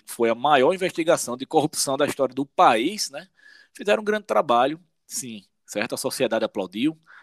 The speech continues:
a sociedade teve esperança, a sociedade ficou mais tranquila e também espera mais.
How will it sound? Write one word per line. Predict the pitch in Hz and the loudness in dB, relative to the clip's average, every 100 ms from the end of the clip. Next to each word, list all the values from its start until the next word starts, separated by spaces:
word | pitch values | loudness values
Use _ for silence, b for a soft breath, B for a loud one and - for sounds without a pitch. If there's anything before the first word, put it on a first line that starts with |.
| - | -14
a | |
sociedade | - 107 - 110 107 107 104 110 104 95 90 _ _ _ _ _ | -6 -4 0 2 4 2 2 -2 -2 -4 -10 _ _ _ _ _
teve | 151 156 | 2 2
esperança, | - 123 107 127 151 - 156 b b b b b | 2 4 4 0 -4 -4 -6 b b b b b
a | - | -8
sociedade | 101 127 127 110 110 104 | -4 0 0 2 2 0
ficou | - - | -6 -6
mais | 185 165 | -4 -4
tranquila | 151 123 127 131 170 175 B B B B | -6 -6 0 4 4 0 B B B B
e | - | -2
também | 226 233 | 2 2
espera | - 240 240 | 6 6 6
mais. | 151 117 110 - | 4 4 0 -8